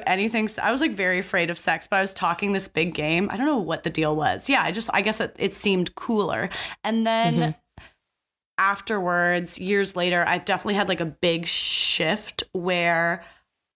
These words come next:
Speaker 1: I'm very private about that. I don't like to imply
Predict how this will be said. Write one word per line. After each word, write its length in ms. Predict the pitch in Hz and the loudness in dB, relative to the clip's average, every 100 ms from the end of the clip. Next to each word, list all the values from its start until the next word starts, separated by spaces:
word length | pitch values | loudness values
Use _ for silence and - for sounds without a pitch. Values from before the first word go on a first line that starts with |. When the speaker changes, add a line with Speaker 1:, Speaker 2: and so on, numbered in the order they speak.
| _ | _
Speaker 1:
I'm 360 | 185 180 175 175 | -2 0 0 -4
very 920 | 151 151 175 185 190 180 170 165 170 _ _ | -6 -4 0 2 2 2 2 0 -2 _ _
private 600 | - 185 170 165 151 - - _ _ _ _ | -2 0 2 0 -6 -8 -12 _ _ _ _
about 400 | 190 180 170 156 156 | -4 0 0 -2 -4
that. 240 | 156 165 | -2 0
I 80 | 180 | -2
don't 440 | 160 - 180 165 139 | -2 0 0 0 -2
like 480 | 143 147 - - _ - | -2 -2 -8 -20 _ -6
to 640 | - 175 160 156 156 165 - _ _ _ - - | -2 0 2 2 2 0 -4 _ _ _ -16 -2
imply 840 | 196 190 - 185 175 170 165 165 | -2 -2 -4 -2 0 0 0 -2